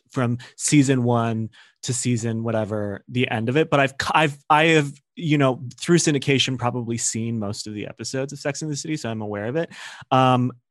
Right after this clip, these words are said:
Samantha is obviously the best character, in my opinion. Um, and she's the one that I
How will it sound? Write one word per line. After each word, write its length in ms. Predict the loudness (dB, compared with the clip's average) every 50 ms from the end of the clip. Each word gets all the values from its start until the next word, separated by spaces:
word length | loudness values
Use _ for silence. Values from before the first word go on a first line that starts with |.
| _ -12
Samantha 460 | -4 0 2 4 4 4 4 4 2
is 100 | 2 2
obviously 800 | 2 0 0 0 0 -2 -2 -2 -2 -2 0 0 -2 -4 -6 -8 _ _ _ _ _ _ -4
the 100 | -2 0
best 340 | 0 0 -2 -4 -8 -12 -12
character, 560 | -10 -8 -8 -8 -8 -6 -4 -2 -2 -2 -2
in 100 | -4 -4
my 140 | -6 -6 -8
opinion. 560 | -8 -8 -10 -8 -8 -8 -8 -8 -8 -8 -8 -8
Um, 260 | -6 -6 -6 -6 -8
and 100 | -8 -6
she's 240 | -6 -6 -6 -8 -8
the 100 | -6 -6
one 180 | -4 -4 -6 -6
that 120 | -6 -6
I 340 | -6 -6 -6 -8 -8 -10